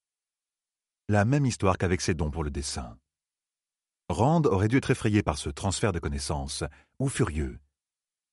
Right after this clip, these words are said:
Mais il se contentait de jouer sans se poser de questions, pendant que Loustérine pleurait à chaudes larmes. « Rand, pour l'amour de la lumière ! » s'écria Min. «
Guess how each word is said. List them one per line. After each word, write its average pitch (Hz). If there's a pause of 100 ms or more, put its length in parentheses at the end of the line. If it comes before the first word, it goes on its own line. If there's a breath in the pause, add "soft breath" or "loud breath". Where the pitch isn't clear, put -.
(500)
Mais 98
il 117
se 123
contentait 135
de 107
jouer 90
sans -
se -
poser 92
de -
questions, 71 (320)
pendant 90
que 78
Loustérine 85
pleurait 80
à 78
chaudes 73
larmes. « 67 (1300)
Rand, 170 (360)
pour 190
l'amour 202
de 185
la 170
lumière ! » 165 (560)
s'écria 80
Min. « 71